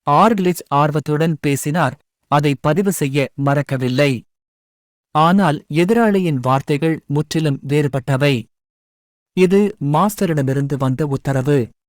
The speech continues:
இந்த அறிக்கையை கேட்டு ஆர்க்லிச் ஆச்சரியப்பட்டார். எஜமானரிடமிருந்து ஒரு உத்தரவு. இப்போது அதை பற்றி யோசித்தபோது,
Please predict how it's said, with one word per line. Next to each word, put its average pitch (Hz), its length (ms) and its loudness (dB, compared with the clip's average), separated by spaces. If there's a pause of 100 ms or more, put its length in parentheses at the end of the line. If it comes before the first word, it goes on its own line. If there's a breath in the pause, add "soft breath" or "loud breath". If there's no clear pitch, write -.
(680)
இந்த 185 460 4
அறிக்கையை 202 560 2
கேட்டு 143 520 0 (240)
ஆர்க்லிச் 151 600 0
ஆச்சரியப்பட்டார். 139 960 -2 (960)
எஜமானரிடமிருந்து 165 1300 0
ஒரு 165 260 0
உத்தரவு. 139 640 0 (880)
இப்போது 185 580 0
அதை 147 340 0
பற்றி 156 420 -2
யோசித்தபோது, 139 840 -2